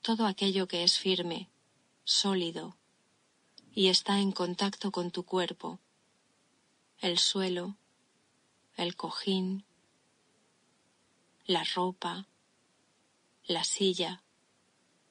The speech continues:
Obsérvalo lo más directamente posible, sin elaboración mental, suspendiendo la imaginación de lo que es, lo que parece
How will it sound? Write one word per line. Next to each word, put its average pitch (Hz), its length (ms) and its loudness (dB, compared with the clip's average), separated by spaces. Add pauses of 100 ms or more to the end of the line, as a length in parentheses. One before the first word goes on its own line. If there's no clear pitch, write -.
(1040)
Obsérvalo 196 800 2 (600)
lo 190 180 6
más 220 280 4
directamente 185 720 0
posible, 180 640 2 (680)
sin 196 260 4
elaboración 180 760 2
mental, 180 580 -2 (1160)
suspendiendo 190 720 4
la 196 140 4
imaginación 185 840 0
de 202 100 6
lo 175 160 0
que 180 400 -2
es, - 300 0 (1000)
lo 185 200 2
que 180 120 0
parece 185 640 -4